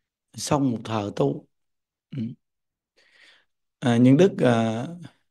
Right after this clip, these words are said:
càng tu tập mới nghĩ cái lời Hòa Thượng Hải Hiền. Có những câu Ngài nói để lại ít là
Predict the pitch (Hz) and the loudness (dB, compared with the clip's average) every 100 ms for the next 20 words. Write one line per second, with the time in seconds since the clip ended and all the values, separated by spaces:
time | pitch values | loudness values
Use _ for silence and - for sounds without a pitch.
0 | _ _ _ _ _ _ _ _ _ - | _ _ _ _ _ _ _ _ _ -8
1 | - 135 123 120 151 139 123 - 170 160 | 0 2 2 4 4 4 0 -2 -4 -2
2 | 160 127 123 165 156 127 113 113 113 120 | 2 2 2 2 2 2 0 -2 -2 -4
3 | 123 143 135 123 113 110 107 104 120 _ | -2 0 2 2 2 0 -6 -10 -14 _
4 | _ _ _ _ _ _ _ _ _ _ | _ _ _ _ _ _ _ _ _ _
5 | - 175 151 151 156 139 120 160 180 139 | 0 4 6 6 6 6 4 2 2 0
6 | 143 120 - 233 202 160 | 0 0 -2 -4 -4 -4